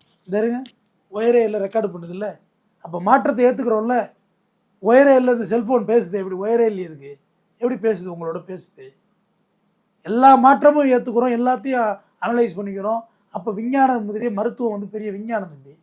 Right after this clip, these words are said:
நான் ஆங்கில மருத்துவத்தை வந்து ரொம்ப உற்று நோக்குறவன். ஒரு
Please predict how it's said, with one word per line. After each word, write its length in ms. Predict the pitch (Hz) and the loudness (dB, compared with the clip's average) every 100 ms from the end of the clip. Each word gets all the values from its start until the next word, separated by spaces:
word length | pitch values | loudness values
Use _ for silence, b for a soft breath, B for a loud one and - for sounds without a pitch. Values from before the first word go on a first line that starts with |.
| _ _ _ - | _ _ _ -4
நான் 120 | 170 | -2
ஆங்கில 220 | 226 247 226 | 0 -2 -2
மருத்துவத்தை 380 | 202 202 185 190 | -2 -6 -10 -10
வந்து 180 | 208 | -6
ரொம்ப 140 | 202 226 | -4 -2
உற்று 240 | 214 - 226 | -4 -6 -8
நோக்குறவன். 420 | 202 151 123 - _ _ _ _ _ _ _ _ | -8 -10 -14 -20 _ _ _ _ _ _ _ _
ஒரு 80 | 156 | -16